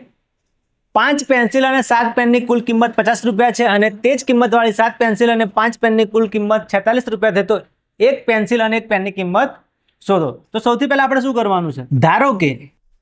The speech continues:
શું ધારશું? એક્સ અને વાય ધારવું પડશે. એક્સ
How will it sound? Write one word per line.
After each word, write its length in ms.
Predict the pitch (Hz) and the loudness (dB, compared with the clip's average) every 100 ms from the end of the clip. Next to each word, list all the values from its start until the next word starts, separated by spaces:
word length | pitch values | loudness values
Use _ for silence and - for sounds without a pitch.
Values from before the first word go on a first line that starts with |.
| _ _ _ _ _ _ _ _ _ _ _ _ _ _ _ _ _ | _ _ _ _ _ _ _ _ _ _ _ _ _ _ _ _ _
શું 180 | - 220 | 0 2
ધારશું? 340 | 214 208 233 247 240 _ _ _ - | 4 2 0 0 -2 _ _ _ -2
એક્સ 180 | 202 220 | 0 2
અને 100 | 226 208 | 2 2
વાય 140 | 214 | 2
ધારવું 240 | 185 214 208 | 2 0 0
પડશે. 240 | 202 220 226 220 _ _ _ _ _ _ _ _ _ _ _ _ _ | -2 -2 -2 -6 _ _ _ _ _ _ _ _ _ _ _ _ _
એક્સ 260 | 214 294 | -4 -4